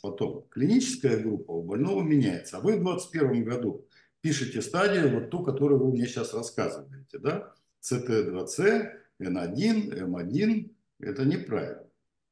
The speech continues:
Стадия выставляется один раз и на всю жизнь. Ну, по крайней мере, меня так учили. И поэтому дальше вы можете писать: «От такого-то года прогрессирование проявлялось в том-то, том-то, том-то,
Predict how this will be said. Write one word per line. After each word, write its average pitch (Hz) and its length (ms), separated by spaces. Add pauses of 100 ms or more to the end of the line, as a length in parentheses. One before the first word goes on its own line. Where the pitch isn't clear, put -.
(340)
Стадия - 580
выставляется 92 880
один 85 260
раз 135 480
и - 80
на 120 160
всю 135 500
жизнь. 80 440 (200)
Ну, - 380
по 87 100
крайней 101 320
мере, 98 280
меня 87 180
так - 260
учили. - 340 (340)
И - 60
поэтому 123 520
дальше 202 380
вы 113 100
можете 120 360
писать: 101 480
«От - 160
такого-то 113 500
года 101 260
прогрессирование 127 840
проявлялось 104 640
в - 80
том-то, 87 280
том-то, 90 360
том-то, 160 560